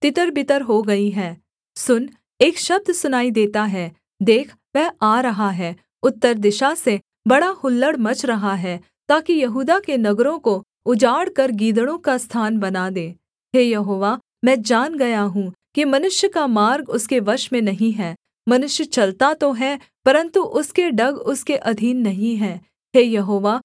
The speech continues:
मेरी ताड़ना कर, पर न्याय से, क्रोध में आकर नहीं।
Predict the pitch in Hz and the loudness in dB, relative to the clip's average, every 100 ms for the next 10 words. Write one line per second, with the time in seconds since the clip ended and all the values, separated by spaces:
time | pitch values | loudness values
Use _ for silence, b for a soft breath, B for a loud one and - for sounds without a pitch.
0 | _ - 233 285 359 359 240 208 220 254 | _ -2 2 4 2 2 0 2 0 -2
1 | 269 185 175 b - 302 302 214 196 214 | -2 -4 -6 b 0 2 2 0 0 -2
2 | 220 202 175 b _ - 302 349 349 320 | -2 -4 -4 b _ 0 2 2 0 -4
3 | - 214 208 254 247 220 190 196 | -2 0 0 0 0 0 0 -2